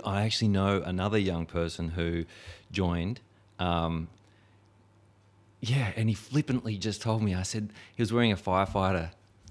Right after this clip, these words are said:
jumper, <laughs> right? <laughs> I said, he was wearing a firefighter jumper. And I went, "Are you part of the blah, blah, blah fire,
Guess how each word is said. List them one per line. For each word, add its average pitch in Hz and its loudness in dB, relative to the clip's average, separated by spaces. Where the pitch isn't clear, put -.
jumper, 131 4
<laughs> - -4
right? 110 2
<laughs> 180 -6
I 147 6
said, 143 4
he 107 6
was 120 6
wearing 117 6
a 104 4
firefighter 107 4
jumper. 101 4
And 117 4
I 117 4
went, 123 2
"Are 156 2
you 175 4
part 165 4
of 139 4
the 123 4
blah, 113 4
blah, 113 8
blah 104 4
fire, 135 2